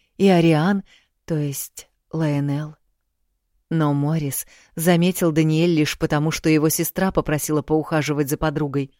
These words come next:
Если бы графу на самом деле понравилась новая знакомая,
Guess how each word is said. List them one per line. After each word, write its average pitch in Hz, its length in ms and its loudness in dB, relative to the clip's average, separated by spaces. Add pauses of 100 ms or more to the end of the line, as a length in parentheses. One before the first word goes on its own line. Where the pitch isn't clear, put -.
(640)
Если 196 380 2
бы 165 140 4
графу 165 380 0
на 156 120 2
самом 151 300 0
деле 180 300 -2
понравилась 143 580 -2
новая 143 320 0
знакомая, 143 640 -2